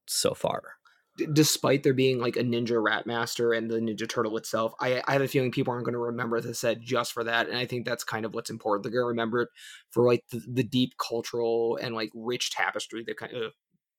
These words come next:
Speaker 2: bad imagery, the rich, um, like, environment that they've created, like, for Kamigawa now. They're not gonna, they're not gonna know it for the memes, is what I mean.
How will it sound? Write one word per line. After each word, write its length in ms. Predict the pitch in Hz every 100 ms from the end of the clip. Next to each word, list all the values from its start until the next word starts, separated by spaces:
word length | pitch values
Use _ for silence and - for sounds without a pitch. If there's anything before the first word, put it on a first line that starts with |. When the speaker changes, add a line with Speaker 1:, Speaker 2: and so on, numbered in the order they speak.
| _ _
Speaker 2:
bad 160 | 123 110
imagery, 280 | 85 - - - -
the 80 | 151
rich, 280 | 160 156 - 151
um, 540 | 151 131 120 120 117 -
like, 260 | 120 117 -
environment 480 | 139 127 123 123 117
that 120 | 117
they've 160 | 117 -
created, 600 | 120 113 110 104 90 104 _ _ _ _ - - _
like, 220 | 123 113 -
for 180 | 127
Kamigawa 520 | 117 113 107 90 87 85
now. 160 | 90
They're 100 | 110
not 180 | 131 131
gonna, 180 | 139 123
they're 160 | 135 160
not 160 | 156
gonna 100 | 156
know 100 | 139
it 80 | 127
for 80 | -
the 80 | 117
memes, 400 | 113 101 85 -
is 120 | 67 -
what 140 | -
I 40 |
mean. 320 | - - 57